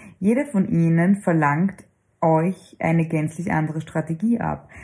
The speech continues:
Seid clever und ihr könnt gegen seine perfiden Pläne, furchteinflößende Angriffe und sein Meer aus Monstern bestehen.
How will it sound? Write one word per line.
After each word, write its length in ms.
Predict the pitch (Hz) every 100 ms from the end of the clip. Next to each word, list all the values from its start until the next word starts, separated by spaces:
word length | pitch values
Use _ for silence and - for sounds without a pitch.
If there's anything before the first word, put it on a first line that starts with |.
| 190
Seid 240 | - 175 170
clever 580 | 170 151 147 175 214 -
und 120 | 180
ihr 80 | 165
könnt 420 | - 156 175 202
gegen 280 | - 165 165
seine 260 | 160 151 143
perfiden 500 | 151 - 165 151 143
Pläne, 460 | 147 135 139 160
furchteinflößende 1000 | 185 196 220 - 185 170 160 147 147 151
Angriffe 720 | 156 190 196 156 143 - 180 180
und 240 | 196 233
sein 260 | - 156 147
Meer 200 | 143 151
aus 120 | 165
Monstern 540 | 170 147 139 - 147
bestehen. 560 | 151 170 - 76 -